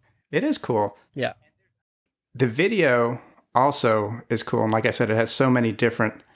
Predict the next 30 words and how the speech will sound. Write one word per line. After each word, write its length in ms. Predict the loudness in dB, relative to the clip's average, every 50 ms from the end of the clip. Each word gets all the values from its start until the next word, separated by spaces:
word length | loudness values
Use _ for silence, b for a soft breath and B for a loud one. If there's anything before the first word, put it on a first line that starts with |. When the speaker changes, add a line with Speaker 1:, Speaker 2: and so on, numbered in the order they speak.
| b b b b b -4 0
Speaker 1:
elements 360 | 2 2 2 2 0 -2 -4 -2
to 100 | 0 0
it 80 | 0 0
that 80 | -2
you 80 | -4 -4
could 140 | -4 -4 0
talk 220 | 0 0 0 0
about. 240 | -2 -2 -2 -2 0
But 100 | 2 2
I 80 | 2 2
just 140 | 0 0 0
want 100 | 0 0
to 40 | 0
pick 160 | 0 0 0
out 160 | 0 -2 0 0
one 200 | 0 2 0 0
thing 400 | 0 0 0 0 -2 -4 -6 -10 -16 _ _ -2
that 80 | 0 0
I 60 | 0
really 300 | 2 0 0 0 -2 -2
thought 260 | -4 -2 -2 -2 -2
was 260 | -2 -6 -6 -10 -14 -14 _ -6
neat. 260 | -4 -2 -2 -2 -2
And 120 | 0 0
there's 220 | 0 0 -2 -4 -10 _ _ _ _ 0
this, 360 | 0 0 0 0 -4 -6 -10 -16 _ _ -2
you 120 | 0 2
know, 120 | 2 2 2
Luna 360 | 2 2 2 2 2 0 0
is 400 | 0 0 0 0 -2 -6 -12